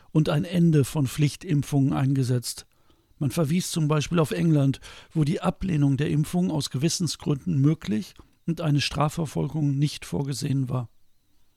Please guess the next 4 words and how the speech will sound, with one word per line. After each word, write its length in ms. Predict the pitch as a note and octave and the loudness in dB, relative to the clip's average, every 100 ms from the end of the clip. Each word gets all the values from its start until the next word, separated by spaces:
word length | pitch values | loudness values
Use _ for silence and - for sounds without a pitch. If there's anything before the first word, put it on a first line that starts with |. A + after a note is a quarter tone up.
| _ _ | _ _
Impfbefürworter 1000 | - E3 - F3 - G#3+ F#3 D3 E3+ E3 - - - | 0 0 0 -4 0 0 2 0 2 0 -2 -16 -2
beobachteten 760 | F3+ E3 E3+ - D3+ - C#3+ | 0 2 2 0 -4 -2 -2
diese 300 | D3+ B2+ E3+ | 0 -2 -2
Anti-Impf-Aktivitäten 1400 | D3+ C#3 F#3+ F#3 D#3 - - - C3+ C#3 - C#3 - C#3+ | -2 -2 0 0 0 -2 -8 -6 -4 -2 0 -2 0 -4